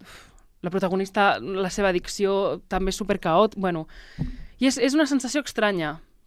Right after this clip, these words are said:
perquè és això, estàs veient el capítol pensant, «Ah, ho estic, no ho estic passant del tot bé», però igualment segueixes veient la sèrie.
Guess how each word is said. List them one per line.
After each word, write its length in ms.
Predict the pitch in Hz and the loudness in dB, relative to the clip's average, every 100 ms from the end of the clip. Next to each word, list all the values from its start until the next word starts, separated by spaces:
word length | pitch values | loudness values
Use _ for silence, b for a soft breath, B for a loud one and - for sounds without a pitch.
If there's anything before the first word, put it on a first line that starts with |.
| _ - | _ 0
perquè 220 | 202 220 | 0 0
és 80 | 240 | -2
això, 160 | 254 233 | -2 -2
estàs 160 | 247 | -2
veient 160 | 269 254 | 0 0
el 100 | 233 | -2
capítol 340 | 233 233 262 | -4 -4 -4
pensant, 420 | 254 220 208 185 - | -2 -4 -2 -4 -4
«Ah, 680 | - - - - - - - - | -8 -12 -14 -16 -20 -20 -20 -20
ho 60 | |
estic, 240 | - 220 214 | -14 -12 -6
no 160 | 220 | -6
ho 40 | 226 | -6
estic 200 | - 214 | -10 -12
passant 240 | 226 240 | -8 -6
del 120 | 220 | -6
tot 140 | 214 190 | -6 -4
bé», 220 | 214 214 | -4 -2
però 100 | 202 | 0
igualment 380 | 214 233 262 269 B B | 2 4 2 0 B B
segueixes 380 | B 226 220 220 | B -2 0 -2
veient 220 | 202 180 | -2 -2
la 100 | 190 | -4
sèrie. 400 | 180 180 160 156 | -4 -4 -4 -6